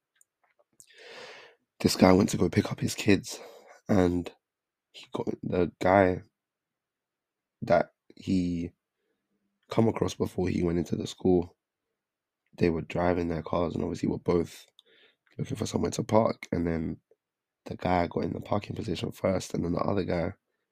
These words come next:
got angry. He come up to the window of the car, started shouting abuse at him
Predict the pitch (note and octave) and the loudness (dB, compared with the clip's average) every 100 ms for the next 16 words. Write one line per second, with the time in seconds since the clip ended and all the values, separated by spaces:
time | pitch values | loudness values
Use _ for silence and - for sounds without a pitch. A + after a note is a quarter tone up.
0 | _ _ _ - - - F3+ F3+ C3 G#2+ | _ _ _ -2 0 4 4 4 2 0
1 | F#2 F2+ F2+ - - - F#2+ - - F2 | 0 -2 -6 -12 -8 -2 0 -2 -2 0
2 | E2+ F#2+ F#2+ F2+ D2+ - F2+ F#2 F#2 _ | 2 4 4 2 -2 -4 0 0 -2 _
3 | - - - _ - - F#2+ F#2 - - | -20 -20 -20 _ -18 -4 -2 -2 -2 -2
4 | G2 F2+ E2 - F#2+ G2 - G2+ F#2 F2+ | 0 -2 -4 0 4 4 2 0 0 0